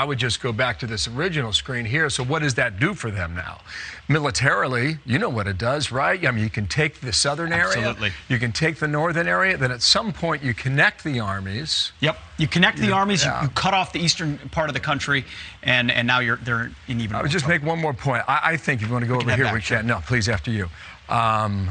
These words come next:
Speaker 1: ladies first.
Speaker 2: <laughs>
Speaker 1: Um, I, I think that, uh, you know, a month from now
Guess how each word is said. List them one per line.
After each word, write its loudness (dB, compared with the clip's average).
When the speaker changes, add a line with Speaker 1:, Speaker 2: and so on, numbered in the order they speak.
Speaker 1:
ladies 2
first. -8
Speaker 2:
<laughs> 4
Speaker 1:
Um, 4
I, 0
I 4
think -2
that, 4
uh, 2
you 0
know, 4
a 8
month 2
from 0
now 0